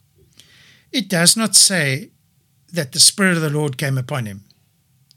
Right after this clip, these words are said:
He then falls into the trap of Delilah. And it came to pass afterwards that he loved a woman in the valley of Sorek, whose name was Delilah.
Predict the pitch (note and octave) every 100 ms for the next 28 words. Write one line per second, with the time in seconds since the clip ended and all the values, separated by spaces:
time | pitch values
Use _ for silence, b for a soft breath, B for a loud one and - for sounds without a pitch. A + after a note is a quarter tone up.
0 | _ _ _ _ _ _ _ _ _ _
1 | _ _ _ _ G3+ F#3+ G#3+ A#3+ - A3
2 | G#3 G#3+ G3 F#3 D#3+ - F3 F3 D3 C#3+
3 | C#3 C3+ B2+ G2+ A2+ _ _ _ - D3+
4 | C3 G3 G#3 - - G3 F3+ - F3+ E3
5 | F#3+ F3+ D#3+ D3+ C#3 D3+ D#3+ F3+ C#3 D#3+
6 | E3 D#3 C#3+ C3 C#3+ D#3+ C#3+ - D#3+ D3+
7 | - b b b D#3 C#3+ D#3 D#3+ C#3+ C3+
8 | C#3 D3+ C3+